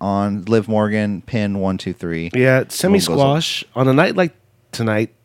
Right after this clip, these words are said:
Speaker 2: or, eh, last night, you would think women's wrestling would take center stage.
Speaker 1: Kinda take the focus, yeah.
Speaker 2: Yeah, and
Speaker 1: Yeah,
Speaker 2: it's
Speaker 1: yeah.
Speaker 2: played the back seat. You get two piss break matches.
Speaker 1: Yeah, unfortunately.
Speaker 2: Yeah.
Speaker 1: It's, it's, it's,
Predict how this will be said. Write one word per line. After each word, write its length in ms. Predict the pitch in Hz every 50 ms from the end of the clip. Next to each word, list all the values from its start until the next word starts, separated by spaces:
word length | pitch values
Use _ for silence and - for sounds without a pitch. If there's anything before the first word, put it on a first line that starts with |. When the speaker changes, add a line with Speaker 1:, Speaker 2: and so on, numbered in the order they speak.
| _ _ -
Speaker 2:
or, 340 | 98 104 101 95 98 90 - -
eh, 80 | 95 82 -
last 260 | - 95 92 95 -
night, 240 | 113 110 110 107 - _ _ - _ _ _
you 80 | 110 123
would 100 | 123 -
think 240 | - 143 147 135
women's 300 | 120 127 131 143 123 98
wrestling 320 | 95 110 113 - - 123 123
would 200 | 113 107 _ -
take 240 | - 120 113 104 -
center 240 | - - 113 110
stage. 540 | 104 - - 104 104 110 127 123 - - - _ _ _
Speaker 1:
Kinda 160 | - - 95 85
take 160 | 98 90 76
the 60 | -
focus, 420 | - - 78 76 - 90 82 -
yeah. 180 | - 69 67 67
Speaker 2:
Yeah, 500 | 139 160 165 156 131 110 98 90 87 101 -
and 400 | - 127 135 131 127 127 127 127
Speaker 1:
Yeah, 60 | 120
Speaker 2:
it's 220 | 135 135 113 107
Speaker 1:
yeah. 60 | 110 113 - - _ _ _ _
Speaker 2:
played 200 | - 123 147 147
the 60 | 139 131
back 200 | 143 147 143 143
seat. 300 | - - 220 202 123 92
You 100 | 110 117
get 280 | 117 127 135 - -
two 160 | - 165 160
piss 240 | 143 - - 190 175
break 260 | - - 110 92 -
matches. 420 | 101 87 82 - - 57 57 - - _ _ _ _ _ _ _ _ _ _ _ _ _
Speaker 1:
Yeah, 300 | - 95 92 87 80 71 80
unfortunately. 720 | 90 - - 104 101 90 - 85 73 62 60 60 62 82 80 - -
Speaker 2:
Yeah. 140 | 113 123 107
Speaker 1:
It's, 200 | 92 87 - -
it's, 200 | 90 101 92 -
it's, 580 | 90 98 101 92 - - - - - - -